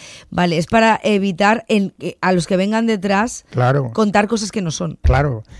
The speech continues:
Speaker 2: Entonces, eh, ¿cómo ho fem? Pues, mm, mos hem tingut que inventar.
Speaker 1: Habría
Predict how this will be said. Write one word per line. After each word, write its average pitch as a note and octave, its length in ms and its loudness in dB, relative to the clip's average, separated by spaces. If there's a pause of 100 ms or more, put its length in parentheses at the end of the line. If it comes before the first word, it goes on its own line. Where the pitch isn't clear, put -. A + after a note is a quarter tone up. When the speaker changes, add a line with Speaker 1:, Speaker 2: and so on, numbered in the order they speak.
(140)
Speaker 2:
Entonces, D#3 600 4
eh, C#3 560 4
¿cómo G3+ 220 0
ho - 20 0
fem? D#3+ 260 0
Pues, A2+ 320 -6
mm, B2 260 -6
mos A#2 140 -6
hem B2+ 100 -4
tingut C#3+ 380 -4
que D3+ 160 -2
inventar. B2+ 240 2
Speaker 1:
Habría E3+ 240 4